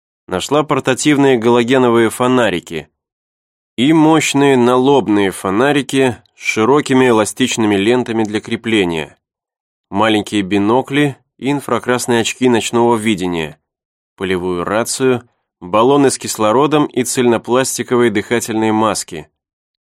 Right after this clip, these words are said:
Точно такие же дыхательные маски я видел на людях в фургоне с логотипами С С В Т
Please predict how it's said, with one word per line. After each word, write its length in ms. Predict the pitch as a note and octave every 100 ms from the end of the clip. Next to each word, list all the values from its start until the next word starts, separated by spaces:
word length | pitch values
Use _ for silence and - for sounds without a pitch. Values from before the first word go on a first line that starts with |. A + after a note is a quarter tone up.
| _ _ _ _ _
Точно 380 | A2+ G#2 - G#2
такие 460 | A2+ G2+ B2 A2+ F#2
же 120 | F#2+
дыхательные 640 | G2 - G#2 - F#2 F#2
маски 520 | G2+ B2+ - G2 D#2 _ _ _ _
я 200 | F#2 A#2+
видел 300 | C#3+ D3 C#3+
на 140 | B2+ A#2+
людях 320 | D3 C#3+ B2
в 60 |
фургоне 480 | - A#2+ G#2+ C#3 C3
с 100 | -
логотипами 720 | A2+ G#2+ G2+ C3 A#2+ A#2+ A#2 -
С 300 | G#2+ - -
С 260 | A#2 A2 -
В 180 | G#2 G2
Т 400 | - A2+ E2